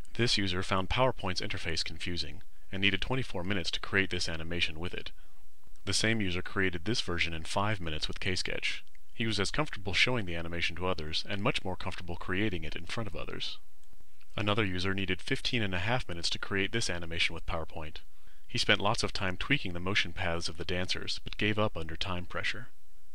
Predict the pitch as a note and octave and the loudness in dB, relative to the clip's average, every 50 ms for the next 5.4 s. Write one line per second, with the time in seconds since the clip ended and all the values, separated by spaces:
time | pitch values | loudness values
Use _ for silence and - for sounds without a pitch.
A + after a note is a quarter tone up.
0 | - - A2 - - G#2+ G2 G2 G2 F#2+ F#2 F#2 F2+ - - G2+ F#2+ F#2 F2 F2 | -2 0 0 2 4 4 4 4 4 2 2 2 0 0 0 2 2 2 2 2
1 | E2+ G#2 C3 - - D#2+ E2 E2 E2 E2+ E2 - - F2 E2+ E2+ - - A2 G#2+ | 2 2 2 2 0 0 0 -2 0 0 0 0 0 0 -2 -2 -2 -2 0 0
2 | G#2 G2 F#2 E2+ F#2 G2+ G2 G2 - - G2 G#2+ G2+ D#2+ - - - E2 - - | 0 0 -2 -2 0 0 0 0 0 0 0 0 0 0 -2 -2 -2 -2 -2 0
3 | - G2 F#2 - - - D#2 D2 - - - - - G#2 F#2+ F#2+ F2 - G2 G#2 | 0 2 2 2 0 0 -2 -2 0 -2 -2 -2 -2 -2 -2 -2 -2 -2 0 0
4 | A#2+ A#2 - G2 F#2 F2 F2 - - E2 D#2 D#2+ D#2+ D#2+ - D#2+ D#2 D#2 D#2 F2+ | 0 2 2 2 2 2 0 -2 -2 -2 -2 -2 -2 -4 -4 -4 -2 -2 0 0
5 | E2+ D#2+ - - - - - - | 0 -2 -2 -2 -2 -2 -2 -2